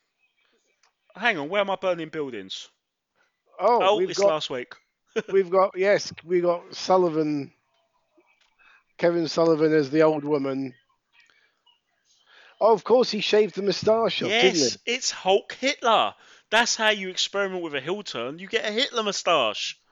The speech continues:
Speaker 2: Of course.
Speaker 1: And yeah, as I said last week, I was a huge fan of Kevin Sullivan just doing more and more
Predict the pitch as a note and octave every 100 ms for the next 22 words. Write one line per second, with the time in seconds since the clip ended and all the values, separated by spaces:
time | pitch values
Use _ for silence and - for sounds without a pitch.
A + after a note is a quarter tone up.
0 | _ G3 D#3+ - - G#3 A#3 G#3+ D3+ A2
1 | - - _ _ - _ _ _ _ _
2 | _ _ _ _ _ _ _ _ _ _
3 | C3 C#3 C3+ B2 D#3 D3 C#3 C#3+ C3 B2
4 | - B2 - C3+ B2+ A#2 - B2 - -
5 | A#2 G#2+ - A#2 G#2 - A#2+ A2 G#2 G2
6 | G#2+ - A#2 G#2+ A2 A#2 A2+ G#2+